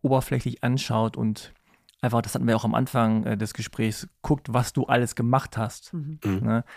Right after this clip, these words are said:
Speaker 1: Also da könnte man ja, äh, von außen denkt man so, wow, was der alles kann. Also der kann Podcasten,
Speaker 2: Mhm.
Speaker 1: moder-, moderieren, der kann D J, der kann, äh, Kampfsport, der kann alles.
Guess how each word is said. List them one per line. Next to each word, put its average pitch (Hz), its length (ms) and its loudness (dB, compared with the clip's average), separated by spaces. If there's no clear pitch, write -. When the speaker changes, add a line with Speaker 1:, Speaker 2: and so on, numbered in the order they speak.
Speaker 1:
Also 117 240 -2
da 113 100 2
könnte 127 240 2
man 120 160 6
ja, 117 460 4
äh, 110 60 -2
von - 100 0
außen 143 260 4
denkt 127 160 0
man 127 120 4
so, 113 140 0
wow, 127 180 6
was 110 140 -4
der 135 100 4
alles 120 180 2
kann. 113 320 0
Also 104 160 -2
der 107 80 -2
kann 120 140 -2
Podcasten, 117 480 0
Speaker 2:
Mhm. - 20 2
Speaker 1:
moder-, 135 400 2
moderieren, 139 540 2
der 117 80 0
kann 139 180 0
D 147 80 2
J, 117 260 2
der 123 120 2
kann, 135 400 0
äh, 131 260 2
Kampfsport, 123 420 -2
der 120 60 0
kann 143 140 0
alles. 135 280 4